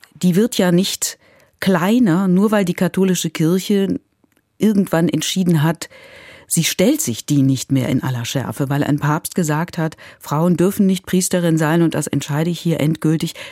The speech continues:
Damit hat sich ja die Frauenfrage nicht erledigt. Wir sehen doch in allen Ländern der Welt und in vielen Ländern der Welt werden Frauen unterdrückt,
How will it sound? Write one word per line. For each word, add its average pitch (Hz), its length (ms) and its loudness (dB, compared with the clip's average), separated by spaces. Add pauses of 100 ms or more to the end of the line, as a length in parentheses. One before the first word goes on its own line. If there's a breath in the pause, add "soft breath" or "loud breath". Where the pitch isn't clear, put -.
Damit 165 240 2
hat 185 160 0
sich - 140 -8
ja 151 80 -2
die 139 100 -8
Frauenfrage 165 680 -2
nicht 117 180 -4
erledigt. 120 520 -6
Wir 139 100 -2
sehen 185 320 2
doch 165 160 -2
in 143 160 -4
allen 175 380 0
Ländern 160 360 2
der 143 180 -4
Welt 127 560 -4
und 160 200 -2
in 160 120 0
vielen 160 320 2
Ländern 131 320 2
der 117 140 -4
Welt 113 300 -6
werden 131 180 -4
Frauen 123 360 -6
unterdrückt, 123 520 -10